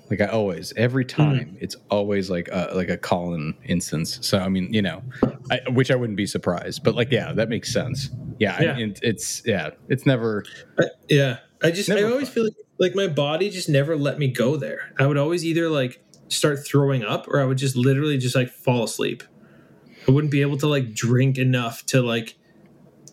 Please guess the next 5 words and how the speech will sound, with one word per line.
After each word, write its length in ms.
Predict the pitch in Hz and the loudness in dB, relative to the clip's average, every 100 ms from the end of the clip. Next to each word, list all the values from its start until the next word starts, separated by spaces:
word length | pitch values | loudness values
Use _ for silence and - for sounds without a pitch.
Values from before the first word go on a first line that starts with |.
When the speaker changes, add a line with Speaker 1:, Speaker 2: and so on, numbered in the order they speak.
| _ - | _ 4
Speaker 2:
make 300 | 135 127 135 | 4 4 2
these, 240 | 127 120 | 2 2
like, 200 | 117 107 - - - | 0 -2 -12 -12 -6
horrible 420 | 123 143 127 127 | 2 4 4 0
decisions. 640 | 120 123 123 107 113 - | -2 0 0 0 -6 -8